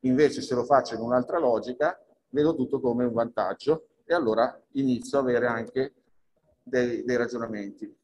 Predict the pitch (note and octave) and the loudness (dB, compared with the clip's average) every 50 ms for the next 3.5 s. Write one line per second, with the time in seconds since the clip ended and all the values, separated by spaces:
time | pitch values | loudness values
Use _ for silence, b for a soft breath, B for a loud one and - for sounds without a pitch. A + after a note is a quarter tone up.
0 | _ _ _ C#3 C3+ C3 - - D3 C#3+ - - C3+ B2+ B2+ C3 B2+ - C#3+ C#3 | _ _ _ 0 0 0 2 2 0 0 0 0 0 2 2 0 0 0 0 0
1 | C3+ B2 A#2+ A#2 - - C3+ C3 B2 A#2+ C#3+ D#3 D3+ D3 C#3+ C#3 C#3 C#3+ C3+ C3+ | 0 2 -2 -2 -4 -2 -4 -2 0 0 0 2 2 2 2 2 2 2 2 0
2 | B2+ C3 C#3 B2 - B2+ - - C3+ C3 B2 - B2+ A#2+ - - B2 A#2+ C3 D#3+ | -2 -4 -6 -8 -8 -10 -6 -4 -2 -2 -2 -2 -4 -4 -4 -4 -6 -6 -6 -8
3 | - _ C#3+ C3 A#2 B2+ C3+ E3 F#3+ | -4 _ 0 2 2 2 0 0 -4